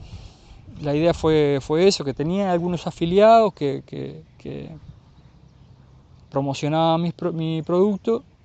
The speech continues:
pero logré vender dos, dos unidades de ese producto,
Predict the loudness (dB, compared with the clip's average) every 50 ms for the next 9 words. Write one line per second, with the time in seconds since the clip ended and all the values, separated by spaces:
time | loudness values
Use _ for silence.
0 | _ _ -20 -20 _ _ _ _ _ _ _ -6 -4 -2 0 0 0 0 -2 -2
1 | -2 -4 -4 -4 -4 -4 -6 -6 -8 -10 -12 -14 -18 -20 _ -20 _ _ -20 -20
2 | -20 -20 -20 -20 -20 _ _ _ -20 -16 -8 -4 0 2 2 4 4 6 8 8
3 | 8 8 8 6 4 4 4 6 4 4 4 4 2 2 0 -4 -14 -20 -20 -20
4 | -20 -20 -18 -16 -16 -18 -18 -20 _ _ -20 -20 _ _ _ -20 -20 -20 -20 _
5 | _ _ _ _ _ -20 -20 _ _ _ -20 -20 -20 _ _ _ -20 -20 -20 -20
6 | -20 -20 -16 -12 -4 -2 0 0 -2 -2 -2 -2 0 2 6 8 8 8 8 6
7 | 4 2 -2 -4 -2 0 0 0 0 0 -2 -2 -4